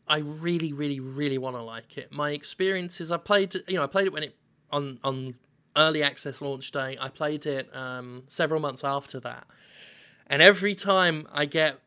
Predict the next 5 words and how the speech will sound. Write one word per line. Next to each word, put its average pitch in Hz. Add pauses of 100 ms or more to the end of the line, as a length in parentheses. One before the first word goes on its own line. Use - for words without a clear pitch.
(140)
annoyed 143
with 135
the 139
same 135
elements, 139